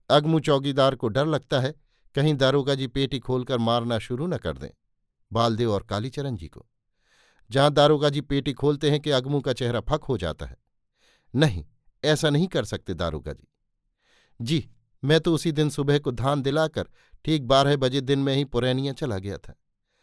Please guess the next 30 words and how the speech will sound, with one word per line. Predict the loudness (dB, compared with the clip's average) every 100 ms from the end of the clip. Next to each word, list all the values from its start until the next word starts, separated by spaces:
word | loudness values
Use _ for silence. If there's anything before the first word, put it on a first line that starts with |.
| _ _ -2
तहसीलदार | 0 0 2 2 2
हरगौरी, | 2 0 0 0 0
तहसीलदार | -2 -4 -4 -4 -2 -2 -4 _ _ -6
विश्वनाथ | -6 0 0 0
प्रसाद | -2 -4 -2 -2
जी | -4 -4
जानते | -2 -4 -6
हैं।" | -12 -12 _ _ _ _ _ _ _ _ _ 0
"ओह, | 4 4 2 -10 _ -6
आप | -2 -2
पुरैनिया | -2 0 0 2 0
गए | 0 -4 -4
थे?" | -12 -20 _ _ _ _ _ _ _ _ _ -8
दारोगा | 0 2 4 2
साहब | 2 2 0
एक | 0
लंबी | 0 0 -2
सांस | -2 -4 -4
छोड़ते | -8 -8 -10
हैं। | -12 -14 _ _ _ _ _ _ _ _ _ _ -6
"अच्छा | 0 2
तो | 2 0 -2 -6 -2
अब | -2 -2
उस | -6 -6
पहर | -2 0 0
को | -4
काम | 0 -2
कीजिएगा | -2 -6 -4 -2 -2
दारोगा | -2 -4 -4 -4
साहब," | -4 -4 -6